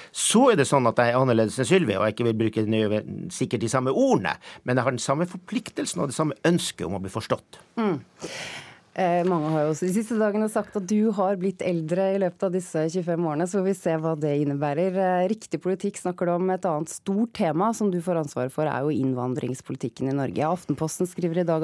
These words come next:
Speaker 2: at innvandringspolitikken faktisk kan bli mer restriktiv. Har avisen rett i det?
Speaker 1: Altså det, det som var spørsmålet, det er om, om kan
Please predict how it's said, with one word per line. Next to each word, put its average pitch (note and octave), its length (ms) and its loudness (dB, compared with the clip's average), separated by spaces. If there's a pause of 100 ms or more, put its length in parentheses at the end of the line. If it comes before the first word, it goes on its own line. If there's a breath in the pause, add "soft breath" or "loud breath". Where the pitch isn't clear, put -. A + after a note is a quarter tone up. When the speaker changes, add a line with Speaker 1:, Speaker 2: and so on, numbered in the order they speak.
Speaker 2:
at E3 80 -4
innvandringspolitikken D3+ 960 -4
faktisk - 400 -6
kan B2+ 160 -2
bli D3 160 0
mer C#3+ 240 0
restriktiv. D3+ 800 -4 (500 soft breath)
Har F3 140 2
avisen F#3+ 340 -2
rett - 160 -10
i A3+ 80 -6
det? - 60 -2 (420 loud breath)
Speaker 1:
Altså F3 160 -2
det, E3+ 180 2 (300)
det C#3+ 160 -2
som - 160 -6
var B2+ 80 -2
spørsmålet, F#3+ 480 -2
det A2+ 80 2
er A2+ 80 2
om, A2 140 0 (100)
om A#2+ 140 -2 (100)
kan C3+ 220 -2